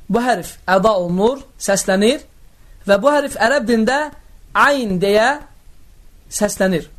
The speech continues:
Və bu hərf incə hərfdir. Amma boğazın ortası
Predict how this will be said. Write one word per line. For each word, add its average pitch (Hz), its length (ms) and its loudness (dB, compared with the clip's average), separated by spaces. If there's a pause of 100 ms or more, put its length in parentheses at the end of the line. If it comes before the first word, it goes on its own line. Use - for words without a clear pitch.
(920)
Və 226 120 2
bu 311 160 0
hərf 269 300 -2 (2250)
incə 226 320 2
hərfdir. - 380 -14 (520)
Amma 285 540 0 (500)
boğazın 262 460 0
ortası 247 760 2